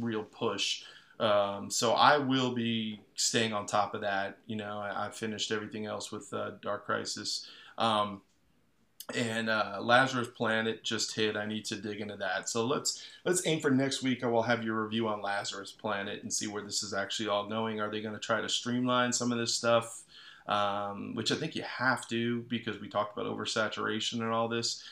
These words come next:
and make it somewhat, uh, you know, feasible to follow, or is it just another, you know, we're, we're, we're rebooting again, and, uh, we'll reboot again in six months. So I will have, uh, some take on that next week.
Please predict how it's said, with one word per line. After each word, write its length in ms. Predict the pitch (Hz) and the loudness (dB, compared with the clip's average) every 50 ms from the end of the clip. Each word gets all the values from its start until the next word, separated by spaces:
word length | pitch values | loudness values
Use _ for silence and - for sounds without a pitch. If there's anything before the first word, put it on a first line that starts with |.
| - - - - | -20 -16 -8 -2
and 160 | 117 113 110 | -2 0 2
make 180 | 110 113 113 113 | 2 0 0 -2
it 140 | 113 - - | -2 0 0
somewhat, 500 | - 127 117 113 113 113 107 107 - - | 2 2 2 2 2 2 0 0 -2 -4
uh, 380 | 107 104 98 101 98 98 - - - | -2 0 0 0 0 -2 -4 -4 -6
you 100 | 113 113 | -4 -4
know, 120 | 107 95 95 | -4 -4 -4
feasible 520 | - - 127 127 123 120 123 120 117 117 | -2 0 2 2 2 2 2 2 2 2
to 40 | 101 | 0
follow, 540 | 98 - 120 110 113 117 127 131 135 135 135 - - - - - - | 0 4 6 8 8 8 6 4 2 0 -2 -6 -8 -8 -10 -10 -4
or 320 | 107 113 117 113 110 110 | 2 4 6 6 6 6
is 140 | 107 101 98 104 | 4 2 0 -4
it 100 | 101 101 | -4 -2
just 280 | - 113 107 - - | 0 0 0 0 0
another, 520 | 110 107 107 110 110 110 107 104 104 104 104 | -2 0 2 2 4 4 4 2 2 0 -2
you 160 | 104 110 107 | -4 -4 -4
know, 260 | 104 101 101 101 101 98 - - | -4 -4 -4 -6 -6 -10 -10 -6
we're, 200 | - 113 104 - - | -4 -4 -4 -4 -6
we're, 120 | 120 113 110 - | -6 -8 -6 -4
we're 180 | - 120 110 107 113 | -2 -2 -2 -2 -2
rebooting 500 | 117 117 113 110 107 120 117 107 - 107 | -2 -2 0 0 2 2 2 0 0 -2
again, 480 | 104 104 107 110 110 110 110 107 107 | 0 0 2 2 2 0 -2 -2 -4
and, 320 | 107 107 104 101 104 101 104 | -6 -6 -8 -10 -10 -6 -4
uh, 180 | 104 104 104 104 | -2 -2 0 0
we'll 140 | 107 110 110 | 0 -2 -2
reboot 300 | 110 107 110 107 107 107 | -2 -4 -4 -4 -4 -4
again 200 | 104 104 101 101 | -6 -8 -8 -4
in 60 | 98 | -2
six 340 | - - - 104 101 - - | 0 0 0 0 -2 -4 -4
months. 320 | 107 98 95 92 95 - | -4 -4 -4 -4 -2 -2
So 160 | - 110 104 | 0 4 4
I 140 | 101 117 147 | 6 6 6
will 220 | 170 160 123 113 | 4 4 2 4
have, 240 | 113 113 113 113 110 | 6 6 6 6 6
uh, 180 | 107 104 101 101 | 4 2 2 2
some 220 | - - 135 127 | 0 0 0 2
take 240 | - 143 127 113 - | 4 4 2 4 4
on 100 | 113 110 | 2 0
that 200 | 107 104 101 - | 0 -2 -2 -4
next 220 | 104 101 98 - | -6 -6 -4 -6
week. 200 | 107 104 101 98 | -6 -6 -8 -10